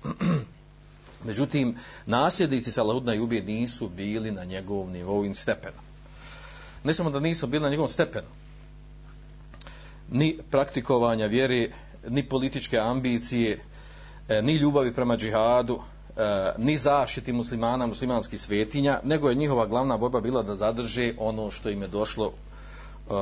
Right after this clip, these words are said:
od vlasti, e, što je rasparčano, što im je došlo u ruke. I promijenili su taktiku.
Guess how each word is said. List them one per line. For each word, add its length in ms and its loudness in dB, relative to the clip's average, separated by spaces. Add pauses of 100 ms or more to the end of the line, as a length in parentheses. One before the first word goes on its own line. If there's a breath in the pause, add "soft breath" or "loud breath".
(240)
od 200 0
vlasti, 580 0 (540 loud breath)
e, 300 0 (240)
što 220 -2
je 60 2
rasparčano, 760 2 (120)
što 160 -4
im 80 0
je 60 0
došlo 260 0
u 80 -2
ruke. 300 -8 (1040 loud breath)
I 140 2
promijenili 420 4
su 140 2
taktiku. 420 -2